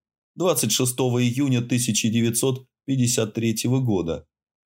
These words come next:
История с манипуляциями и компроматами – завершилась молниеносной расправой с Берией, маскируемой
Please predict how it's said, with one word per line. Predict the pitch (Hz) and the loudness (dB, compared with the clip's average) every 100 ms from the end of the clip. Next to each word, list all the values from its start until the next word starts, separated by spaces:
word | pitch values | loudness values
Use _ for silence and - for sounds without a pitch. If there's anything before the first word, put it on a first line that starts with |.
| _ | _
История | 95 - - 120 110 | -8 -6 -2 0 2
с | 104 | 0
манипуляциями | 117 117 110 127 127 127 110 110 113 | 2 2 0 0 2 2 0 0 0
и | 113 | 0
компроматами – | 123 120 123 127 139 127 101 98 - _ _ _ | -2 0 0 2 0 0 0 -2 -4 _ _ _
завершилась | 120 143 147 127 - 135 127 127 | -4 0 2 2 0 0 0 -2
молниеносной | 120 131 123 127 127 123 139 127 - 123 | 0 2 2 2 2 2 2 0 0 2
расправой | 127 127 - 127 123 131 | 2 0 0 0 2 0
с | 127 | 0
Берией, | 123 123 90 80 78 _ _ _ _ _ _ _ _ | 0 2 0 -2 -8 _ _ _ _ _ _ _ _
маскируемой | 113 120 123 131 147 143 113 113 110 | -2 -2 0 0 2 2 2 0 -2